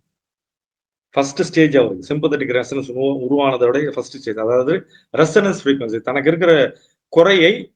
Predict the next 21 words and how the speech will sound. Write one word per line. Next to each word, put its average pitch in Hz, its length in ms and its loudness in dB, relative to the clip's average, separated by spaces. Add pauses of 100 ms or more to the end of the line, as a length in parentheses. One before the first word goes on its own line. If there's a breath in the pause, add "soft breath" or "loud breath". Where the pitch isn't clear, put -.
(120)
ஒரு 160 340 2
மலர் 147 340 4
குணமாகுதுன்னும் 131 680 -4
போது 107 180 -4
தான் 147 160 -2
அப்போ 131 220 -4
ஃபர்ஸ்ட் 117 360 -4 (380)
கண்டுபிடிக்கிறார். 120 500 -10 (260)
இதுல 160 140 6
முக்கியமான 196 600 2
பாயிண்ட் 156 220 2
என்ன? 143 240 -2
Personality 202 840 0
is 160 60 -10 (160)
habit. 135 400 0 (920)
Break 247 340 4
the 196 100 4
habit, 190 640 0 (1040)
it 151 160 0
is 160 200 6 (480)
healed. 135 360 0